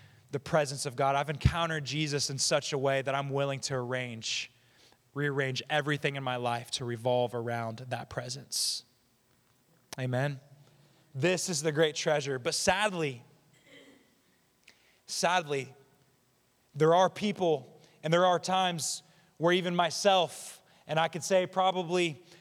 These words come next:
people in this room can say this as well, that we've encountered that treasure. We've unearthed that treasure, but we've,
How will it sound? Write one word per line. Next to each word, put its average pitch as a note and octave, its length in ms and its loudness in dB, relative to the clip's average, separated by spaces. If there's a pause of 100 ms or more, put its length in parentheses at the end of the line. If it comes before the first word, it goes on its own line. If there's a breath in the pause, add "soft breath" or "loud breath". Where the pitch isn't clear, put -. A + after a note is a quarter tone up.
(380 loud breath)
people F#3 320 2
in F#3 100 4
this F3 220 0
room F#3 240 4
can E3+ 160 -4
say F3+ 180 2
this F3 180 0
as D3+ 120 -6
well, E3+ 260 4
that D#3+ 160 2
we've E3 160 0
encountered F3+ 680 -2
that D#3 180 2
treasure. C#3 560 0 (400 loud breath)
We've F3+ 220 2
unearthed G3 580 6
that E3+ 160 4
treasure, C#3+ 600 0 (1300)
but F3+ 120 6
we've, E3+ 360 0